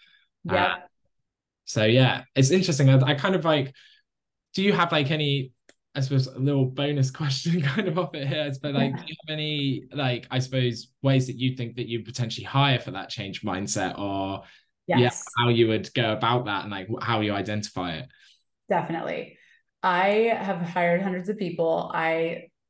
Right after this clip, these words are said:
Speaker 2: find that if the person has done multiple jobs or they've worked at startups too, that's a plus, right? When you've, when you know someone that has, I guess what I'm saying is someone that has worn multiple hats. So they're not,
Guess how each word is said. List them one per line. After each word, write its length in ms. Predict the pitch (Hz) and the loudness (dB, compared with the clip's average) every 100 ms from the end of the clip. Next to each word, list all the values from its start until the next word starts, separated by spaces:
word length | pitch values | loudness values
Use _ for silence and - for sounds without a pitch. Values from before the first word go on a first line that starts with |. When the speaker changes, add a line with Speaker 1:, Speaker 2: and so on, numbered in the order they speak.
| _ _ | _ _
Speaker 2:
find 500 | 180 180 202 220 208 | 0 0 0 0 0
that 380 | 185 175 175 - - | 2 2 0 -4 -6
if 320 | 190 185 180 - - | -2 -2 -2 -10 -6
the 120 | 180 | -6
person 560 | 180 202 208 226 226 226 | -4 -2 -2 0 0 0
has 360 | 214 190 175 | 2 0 0
done 600 | 170 170 170 180 190 190 - _ _ _ 180 | -2 0 2 0 -2 -8 -16 _ _ _ -2
multiple 640 | 185 185 185 180 196 180 | 2 4 4 4 -2 2
jobs 500 | 165 156 165 202 233 - - | 2 4 2 0 -2 -6 -4
or 200 | 175 170 | -2 2
they've 360 | 165 165 160 - _ | 2 0 -4 -18 _
worked 440 | 165 170 185 185 190 | -6 0 0 0 0
at 260 | - - | -2 -2
startups 520 | - 165 139 156 170 | -6 -6 -6 -6 -8
too, 200 | - 170 160 | -6 -4 -2
that's 220 | 165 175 | -2 -2
a 60 | |
plus, 460 | 175 185 160 165 - | -2 -2 -2 -4 -4
right? 300 | 175 160 175 | -2 -2 -2
When 120 | 175 | -2
you've, 240 | 170 165 160 | -2 -4 -6
when 200 | - 170 | -2 2
you 100 | 170 | 4
know 160 | 170 175 | 4 4
someone 280 | 196 185 | 2 0
that 160 | 170 165 | 0 0
has, 320 | 170 160 160 - _ _ _ | 0 0 -4 -10 _ _ _
I 60 | 185 | 0
guess 180 | 196 202 | 2 2
what 80 | 190 | 2
I'm 80 | |
saying 220 | 180 180 175 | 2 2 2
is 240 | 160 - | -2 -2
someone 240 | 185 190 | 0 2
that 140 | 190 160 | 0 0
has 200 | 170 156 | -2 -2
worn 320 | 156 160 160 | -2 -2 -2
multiple 340 | 151 151 156 139 | -4 -6 -8 -6
hats. 460 | 147 - - - | -6 -6 -10 -12
So 200 | - 180 | -4 0
they're 220 | 170 170 170 | 2 2 2
not, 460 | 165 156 160 - | 2 0 0 -4